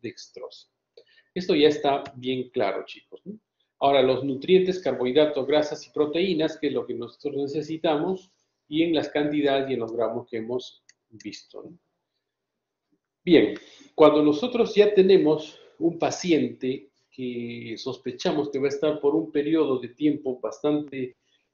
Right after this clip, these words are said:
prolongado sin comer, tenemos que ya pensar en una nutrición, tanto nutrición enteral o nutrición parenteral. La nutrición enteral definitivamente es la mejor alternativa porque está utilizando lo que es natural, que es el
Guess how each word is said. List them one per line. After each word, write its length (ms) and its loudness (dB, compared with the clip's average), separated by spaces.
prolongado 680 6
sin 280 -6
comer, 480 0
tenemos 320 -4
que 100 -10
ya 200 2
pensar 380 4
en 140 4
una 200 0
nutrición, 720 -6
tanto 500 -2
nutrición 520 -4
enteral 520 2
o 100 0
nutrición 520 -6
parenteral. 560 -2
La 120 -4
nutrición 500 0
enteral 600 2
definitivamente 840 -2
es 80 -4
la 120 -2
mejor 300 0
alternativa 840 -2
porque 160 -10
está 240 -4
utilizando 720 -4
lo 200 -4
que 100 -6
es 120 -4
natural, 500 -2
que 60 -6
es 120 -10
el 100 -10